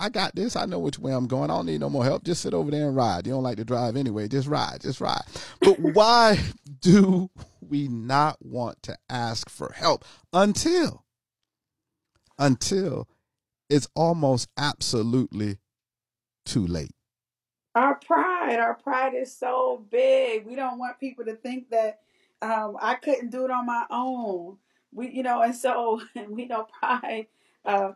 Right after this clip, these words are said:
Speaker 2: comes before destruction. We know that. So asking for help. Okay, growing up, people always say, "If you need me,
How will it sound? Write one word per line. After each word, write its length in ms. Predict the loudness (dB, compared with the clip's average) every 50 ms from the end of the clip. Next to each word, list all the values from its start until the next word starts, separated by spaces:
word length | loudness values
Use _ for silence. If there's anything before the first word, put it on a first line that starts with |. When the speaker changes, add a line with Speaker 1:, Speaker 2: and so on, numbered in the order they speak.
| _
Speaker 2:
comes 180 | -8 -8 -8 -8
before 220 | -8 -6 -4 -4 -4
destruction. 580 | -4 -8 -6 -4 -4 -4 -4 -6 -10 -10 -10
We 80 | -8 -4
know 220 | -2 0 0 2
that. 260 | 2 0 -2 -2 -8
So 520 | -12 -4 0 2 2 2 2 0 -4 -8 -12 _ _ _ _ -4
asking 440 | -4 -2 -2 -4 -8 -10 -12 -12 -10
for 100 | -10 -10
help. 380 | -8 -6 -6 -6 -6 -8 -10 _ _ _ _ _ _ _ _ _ _ _ _ _ _ _ _ _ _ _ _ _ _ _ _ _ _ _
Okay, 300 | -8 -6 -6 -6 -8 -8 -12 -18 -12
growing 300 | -8 -6 -4 -4 -2 -2
up, 140 | -4 -4 -4
people 200 | -6 -6 -2 0
always 320 | 0 2 0 0 -2 -4 -4
say, 140 | -4 -4
"If 120 | -4 -6 -12
you 100 | -14 -14
need 280 | -12 -12 -12 -10 -10
me, 340 | -8 -8 -6 -6 -8 -8 -10